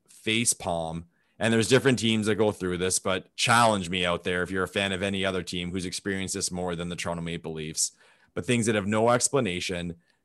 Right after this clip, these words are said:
that just kinda happen. And if you go back on this series and look at the events that have taken place,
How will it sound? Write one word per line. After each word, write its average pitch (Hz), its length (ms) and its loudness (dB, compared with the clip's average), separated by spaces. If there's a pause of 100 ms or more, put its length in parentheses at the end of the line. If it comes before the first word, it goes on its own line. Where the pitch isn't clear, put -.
(180)
that 107 160 0
just 117 280 4
kinda 113 400 2
happen. 82 580 -8 (920)
And 113 100 0
if 113 140 -4
you 110 100 -2
go 131 240 6
back 123 440 4
on 110 240 2
this 123 180 4
series 90 640 0 (640)
and 110 320 0
look 101 420 -2 (140)
at 107 160 -2
the 107 120 0
events 107 380 0
that 123 100 4
have 117 120 0
taken 101 380 -2
place, 87 560 -8